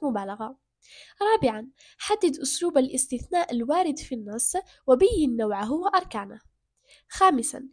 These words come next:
استخرج المحسن البديعي المعنوي الوارد في الفقرة الثانية وبين نوعه وأثره البلاغي. سادسًا، حلل الصورة البيانية الواردة في الجملة الآتية: "أمة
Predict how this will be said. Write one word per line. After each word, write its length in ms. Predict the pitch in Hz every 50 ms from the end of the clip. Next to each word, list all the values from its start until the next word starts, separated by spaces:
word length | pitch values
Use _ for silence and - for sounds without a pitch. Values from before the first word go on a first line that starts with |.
| _ _ - _ -
استخرج 460 | 294 - - 415 415 - 381 339 294
المحسن 560 | 285 262 240 240 240 - 311 - - 311 285 269
البديعي 680 | 247 240 220 226 214 226 220 226 247 277 277 277 240
المعنوي 720 | 226 220 214 208 208 208 202 208 233 254 254 254 277 277 277 - - - - -
الوارد 560 | 269 269 262 262 330 359 381 359 311 262 226
في 140 | - - 254
الفقرة 400 | 233 - - 349 359 - 359 370
الثانية 580 | 359 359 - 269 220 208 202 196 202 202 208 - _ _ - - _ _
وبين 540 | 254 240 226 302 349 370 339 285 262 233 226
نوعه 560 | 247 240 233 202 196 202 202 226 277 330 320 -
وأثره 640 | 226 233 - - 262 262 - 262 254 269 294 330 370
البلاغي. 600 | 349 277 269 277 269 226 202 196 196 202 190 - _ _ _ _ _ _ _ - - _ _
سادسًا، 680 | - - 302 294 247 220 226 - - 208 202 226 226 - _ _ _ _
حلل 500 | - - - 359 381 370 294 269 247 247
الصورة 500 | - 240 233 - - - 330 339 311 269
البيانية 640 | 247 240 208 226 226 226 220 220 233 254 254 247 226
الواردة 520 | 220 220 214 233 233 233 240 254 247 359 349
في 100 | - 269
الجملة 360 | 226 214 - 226 220 240 294
الآتية: 520 | 339 359 - 330 302 277 - - 214 - - - _ _ _ _ _ - - - - - _ -
"أمة 300 | 381 381 320 269 247 262